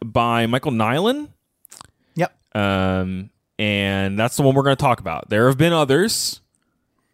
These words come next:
Speaker 2: There will be more, I'm sure.
Speaker 1: Yes. Uh, but that's the translation we're talking about today. Before we get into the book, I do wanna highlight our January schedule. Andrew,
Speaker 2: Yes,
Speaker 1: speaking of
Speaker 2: Craig.
Speaker 1: the March of Time.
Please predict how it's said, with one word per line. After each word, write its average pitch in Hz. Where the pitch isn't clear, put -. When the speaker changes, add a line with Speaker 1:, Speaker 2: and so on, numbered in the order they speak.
Speaker 2:
There 127
will 160
be 175
more, 135
I'm 135
sure. 117
Speaker 1:
Yes. -
Uh, 98
but 95
that's 113
the 120
translation 110
we're 101
talking 104
about 101
today. 110
Before 190
we 196
get 185
into 190
the 180
book, 185
I 147
do 139
wanna 170
highlight 156
our 139
January 156
schedule. 180
Andrew, 156
Speaker 2:
Yes, 127
Speaker 1:
speaking 143
of 135
Speaker 2:
Craig. 117
Speaker 1:
the 131
March 123
of 110
Time. 101